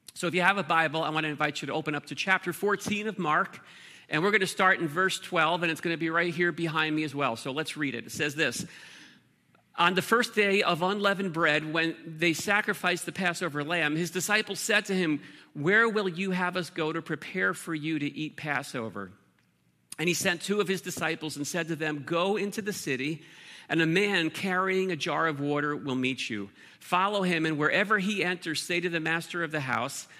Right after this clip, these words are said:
"The teacher says, 'Where is my guest room, where I may eat the Passover with my disciples?'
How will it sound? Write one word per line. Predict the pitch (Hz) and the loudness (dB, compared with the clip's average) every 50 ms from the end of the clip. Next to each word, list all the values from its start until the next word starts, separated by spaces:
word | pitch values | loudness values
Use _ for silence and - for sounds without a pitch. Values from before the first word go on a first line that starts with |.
| - - - _ _ | -20 -20 -20 _ _
"The | - 147 | -6 -4
teacher | - - 214 208 - - 185 175 | -2 -2 -2 -2 -2 -2 -4 -4
says, | - - 180 180 180 151 | -2 -2 -2 0 0 -2
'Where | 147 165 190 196 214 214 | -2 2 2 4 4 4
is | 214 180 | 2 2
my | 185 190 185 185 | 0 -2 -2 -2
guest | 156 185 170 175 170 - - | 0 -2 -2 -2 -4 -6 -8
room, | 139 120 101 95 92 92 101 - - | -6 -4 -4 -4 -6 -8 -10 -16 -8
where | - 143 151 | -2 2 4
I | 160 160 165 | 4 4 4
may | 165 165 165 | 2 2 0
eat | 165 - 185 202 196 - | 0 0 -4 -4 -4 -4
the | 165 | -6
Passover | 151 - 180 175 180 175 - - 151 139 127 139 | -6 -4 -4 -4 -4 -4 -4 -4 -4 -4 -4 -4
with | 139 151 143 | -6 -4 -4
my | 151 151 147 | -2 -2 -2
disciples?' | 143 139 135 123 - 160 143 160 151 - 139 113 104 101 - | -2 -4 -6 -6 -4 -2 -2 -2 -2 -2 -4 -4 -4 -6 -8